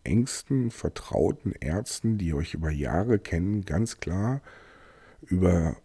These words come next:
die Möglichkeiten, fragt nach, wie sie dazu stehen und klärt das erstmal ab. Die Möglichkeit ist da am ehesten gegeben, dass die euch unterstützen, als dass ihr über die Kassenärztliche Vereinigung einen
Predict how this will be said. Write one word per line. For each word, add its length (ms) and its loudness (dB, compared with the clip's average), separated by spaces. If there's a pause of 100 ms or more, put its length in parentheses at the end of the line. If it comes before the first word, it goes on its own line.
die 160 -4
Möglichkeiten, 1080 2
fragt 480 -6
nach, 400 2
wie 100 4
sie 180 0
dazu 320 -2
stehen 800 2
und 560 0 (180)
klärt 300 2
das 120 0
erstmal 380 0
ab. 220 -6 (120)
Die 100 6
Möglichkeit 840 4 (160)
ist 300 -4
da 420 6
am 160 0
ehesten 540 4
gegeben, 560 2
dass 200 -2
die 200 4
euch 180 4
unterstützen, 880 0 (340)
als 280 0
dass 240 0
ihr 120 6
über 560 2
die 120 -6
Kassenärztliche 840 -2
Vereinigung 680 2
einen 580 2